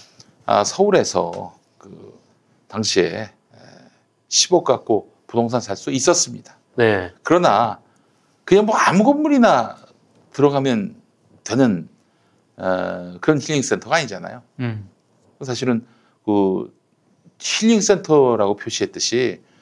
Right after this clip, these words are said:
Speaker 1: 어, 자연 경관 또 아무래도 좋아야 하는 면이 있고요. 그 심리 치유까지 이루어지는, 에, 그런, 음,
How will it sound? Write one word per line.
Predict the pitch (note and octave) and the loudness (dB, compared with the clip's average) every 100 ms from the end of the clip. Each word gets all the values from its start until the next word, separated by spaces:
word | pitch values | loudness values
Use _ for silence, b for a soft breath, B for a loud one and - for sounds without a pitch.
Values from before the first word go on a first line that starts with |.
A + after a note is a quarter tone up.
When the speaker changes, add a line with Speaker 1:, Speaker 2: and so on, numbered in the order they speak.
| b b b b | b b b b
Speaker 1:
어, | F#2+ F2+ F2 | -8 -6 -6
자연 | - G#2 G2 | -2 0 0
경관 | F#2 F2 E2 F2 D#2+ _ _ _ _ _ | -4 -8 -6 -8 -8 _ _ _ _ _
또 | - F2+ F2 | -14 -14 -12
아무래도 | F#2 F2+ F2 F2+ F2 _ _ _ _ - | -12 -10 -10 -12 -20 _ _ _ _ -8
좋아야 | - G2 G2+ F#2+ | 0 2 4 2
하는 | F#2 F2+ | 0 -8
면이 | F2 G2 | -14 -16
있고요. | - F2 F2+ | -18 -20 -8
그 | B2+ | -6
심리 | - D3 C3 | -4 -6 -8
치유까지 | - - D#3+ C3 A2+ A2 | -6 -4 -2 -2 -2 -6
이루어지는, | F#2+ G#2 G2 F#2+ F2 - b b b b - | -2 0 -2 -4 -12 -14 b b b b -14
에, | F#2 | -12
그런, | E2+ - F2 - - | -8 -6 -8 -10 -18
음, | F2 E2 C#2+ | -18 -18 -18